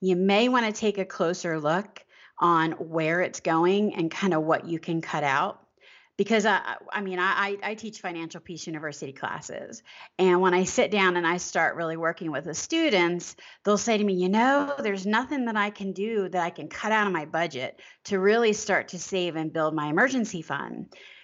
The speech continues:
And, you know, when we sit down and we start having the conversation,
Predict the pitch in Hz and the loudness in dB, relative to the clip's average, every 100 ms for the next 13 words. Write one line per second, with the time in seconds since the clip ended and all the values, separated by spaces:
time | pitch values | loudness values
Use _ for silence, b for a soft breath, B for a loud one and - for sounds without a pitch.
0 | B - 208 214 214 214 208 214 220 214 | B 2 4 4 2 0 0 -2 -2 0
1 | 311 285 269 220 214 - 220 202 214 190 | 0 2 2 2 -2 0 0 0 -2 -2
2 | 185 196 180 185 180 311 349 - 196 175 | -6 -4 -4 -6 -6 -4 -4 -4 -2 0
3 | 170 180 | 0 -6